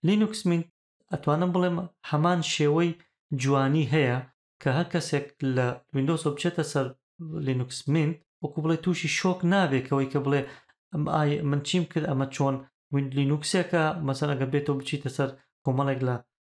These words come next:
لە دابەشکراوەکانی تر کەوا لەوانەیە وەکو، ئە، ڕومێزی ئێکس ئێف سی ئی ڕووکارێکی، ئە، تا ڕادەیەک و وشک و برینگی هەیە کەوا تۆ ئەبینی، یعنی مەسەن کلاسیکە تا ڕادەیەک. بۆیە گرنگە یەکەم جار بەوە دەست پێ بکەین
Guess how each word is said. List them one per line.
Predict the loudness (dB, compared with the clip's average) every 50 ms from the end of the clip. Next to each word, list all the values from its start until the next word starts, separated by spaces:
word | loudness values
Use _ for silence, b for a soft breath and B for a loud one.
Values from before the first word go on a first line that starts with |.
| _ _ -4
لە | -2
دابەشکراوەکانی | 0 0 0 0 0 -4 -4 -2 -2 -2 -2 0 0 0 0 0 0 -2 -2
تر | -4 -4
کەوا | -2 0 2 2 2 2
لەوانەیە | 2 2 2 2 2 2 2 2 2 2 0
وەکو، | 0 -2 -2 -4 -4 -4 B B B _ _ _ _ -6
ئە، | -4 -2 -2 -2 -2
ڕومێزی | -2 0 2 2 4 4 4 2 2 2 0 0 0
ئێکس | -2 -4 -4 -2 -2
ئێف | -2 -2 -2
سی | -4 -2 -2 0 0
ئی | 2 0 0 -2 -4 _ _ _ _ _ _ _ _ _ _ -8 -4 -4 -2 -2
ڕووکارێکی، | -2 -2 0 2 2 2 2 0 0 0 -2 -2
ئە، | -2 -4 -8 _ _ _ -12 -8 -6 -6 -4 -2
تا | 0 0 2
ڕادەیەک | 2 2 0 0 0 0 0
و | -2 -2
وشک | 0 0 0 -2 -2 -6 -6
و | -6 -2
برینگی | 0 2 2 4 4 4 4 4
هەیە | 2 2 0
کەوا | 0 0 2 2 2
تۆ | 0 0 -2 -2 -2 B B B B B B
ئەبینی، | -4 -2 0 2 2 2 2 0 -2 -4 -2
یعنی | -2 0 0 0 0
مەسەن | 0 0 0 0 0 -2 -2 -6 -8 -14 _
کلاسیکە | -2 0 0 2 2 0 0 0 0 0 -2 -6 -6 -8 _ _ _ _ -2
تا | 0 0 2
ڕادەیەک. | 2 0 0 0 -2 -2 -4 B B B B B B B B
بۆیە | 2 2 4 4
گرنگە | 2 2 2 4 4 2 2 0 B B B B B -4
یەکەم | -4 -2 0 0
جار | 2 2 2 2 2
بەوە | 2 2 2 2
دەست | 2 0 -2 -2 -2
پێ | 0 0
بکەین | 0 0 -2 -2 -2 -2 -2